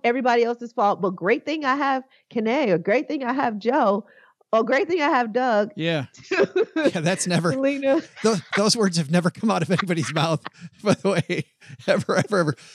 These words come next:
Speaker 2: What about a saver? Is a saver, y-, are you talking about a saver as if it's a bad thing?
Speaker 1: See, I, there are no bad or good.
Speaker 2: Oh,
Speaker 1: So,
Speaker 2: listen, you
Speaker 1: and,
Speaker 2: did.
Speaker 1: and
Speaker 2: Nice.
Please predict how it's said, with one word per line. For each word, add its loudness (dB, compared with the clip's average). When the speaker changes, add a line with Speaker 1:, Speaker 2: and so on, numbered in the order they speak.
Speaker 2:
What 0
about 0
a 4
saver? 0
Is 2
a 2
saver, 0
y-, -2
are 0
you 2
talking -2
about 0
a 0
saver 0
as -2
if -4
it's -6
a -4
bad -4
thing? -4
Speaker 1:
See, -2
I, 4
there 2
are 2
no 0
bad 2
or -2
good. 0
Speaker 2:
Oh, -4
Speaker 1:
So, 4
Speaker 2:
listen, -2
you 4
Speaker 1:
and, 2
Speaker 2:
did. -2
Speaker 1:
and 0
Speaker 2:
Nice. -2